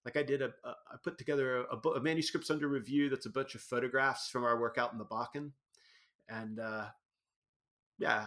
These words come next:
I don't know, maybe that'll appear if it's accepted at the press where it's submitted.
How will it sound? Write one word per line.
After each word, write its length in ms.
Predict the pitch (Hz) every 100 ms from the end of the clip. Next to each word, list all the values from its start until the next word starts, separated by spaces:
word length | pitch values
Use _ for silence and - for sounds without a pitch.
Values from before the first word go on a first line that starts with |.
| -
I 40 |
don't 120 | 151
know, 80 | 107
maybe 240 | 131 143 139
that'll 320 | 135 127 117
appear 300 | - 127 139
if 120 | -
it's 120 | -
accepted 420 | - - 120 131
at 80 | 113
the 60 | 113
press 300 | 127 123 -
where 80 | 123
it's 180 | 117 -
submitted. 560 | 131 110 135 165 160